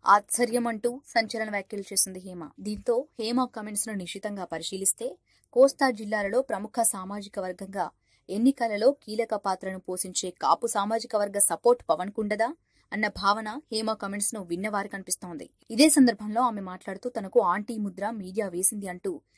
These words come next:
మీడియాపై సెటైర్లు వేసింది హేమ. అంతేకాదు తాను కాపు ఉద్యమం లేనప్పుడే రాజకీయాల్లోకి వచ్చాననైతే తనపై కేవలం కాపు ముద్ర వేయటం బాధాకరం అంటూ,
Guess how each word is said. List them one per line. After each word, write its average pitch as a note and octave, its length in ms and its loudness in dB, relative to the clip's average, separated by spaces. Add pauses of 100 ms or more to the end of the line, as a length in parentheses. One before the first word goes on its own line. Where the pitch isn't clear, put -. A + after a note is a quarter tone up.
(200)
మీడియాపై G3 420 -4
సెటైర్లు F#3+ 420 -6
వేసింది F#3 340 -4
హేమ. F3+ 260 -6 (400)
అంతేకాదు A3 460 2
తాను G3 280 -4
కాపు G3+ 340 -4
ఉద్యమం G#3+ 360 -4
లేనప్పుడే G3+ 460 0
రాజకీయాల్లోకి G#3+ 680 2
వచ్చాననైతే G3 680 -4 (400)
తనపై B3 320 2 (240)
కేవలం G#3+ 400 0 (120)
కాపు G3+ 240 2
ముద్ర A3 220 -6
వేయటం G3+ 320 -6
బాధాకరం G3+ 520 -4
అంటూ, F#3+ 240 -8